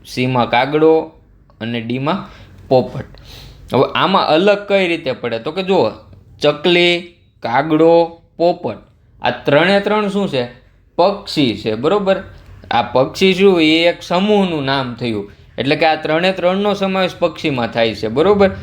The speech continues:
તો આ વિકલ્પ એ છે એ બીજા ત્રણ કરતાં અલગ પડશે, એટલે વિકલ્પ એ આપણો સાચો જવાબ થશે.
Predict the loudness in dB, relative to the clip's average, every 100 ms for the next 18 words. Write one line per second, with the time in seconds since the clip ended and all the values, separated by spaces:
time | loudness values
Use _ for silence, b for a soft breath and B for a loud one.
0 | B -6 -2 0 0 0 0 0 -2 -8
1 | -18 -14 -6 0 0 -2 -10 -2 0 0
2 | 0 0 2 0 -2 0 0 0 0 -2
3 | -2 -4 0 0 2 0 4 4 4 0
4 | b b b 0 0 0 0 0 0 -2
5 | -2 -2 -2 2 2 2 2 -4 -2 -2
6 | -4 -2 -2 -2 -2 2 0 -2 -8 -4
7 | -2 0 0 -2